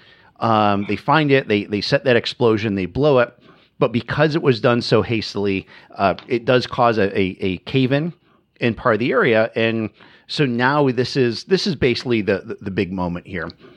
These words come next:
Tiffin is trapped. They can't get him out.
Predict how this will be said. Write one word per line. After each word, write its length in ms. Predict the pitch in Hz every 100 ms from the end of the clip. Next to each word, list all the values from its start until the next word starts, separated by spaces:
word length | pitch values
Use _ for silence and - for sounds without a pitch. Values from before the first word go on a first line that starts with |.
| _ _
Tiffin 340 | - 170 - 156
is 140 | 120
trapped. 460 | - 95 90 - - _ _ _ _ _ _ _ _ _ _ _ _ _ _ _ _ _ _ _ _ _ -
They 140 | 143
can't 260 | - 143 101
get 140 | 113
him 100 | 104
out. 240 | 87 85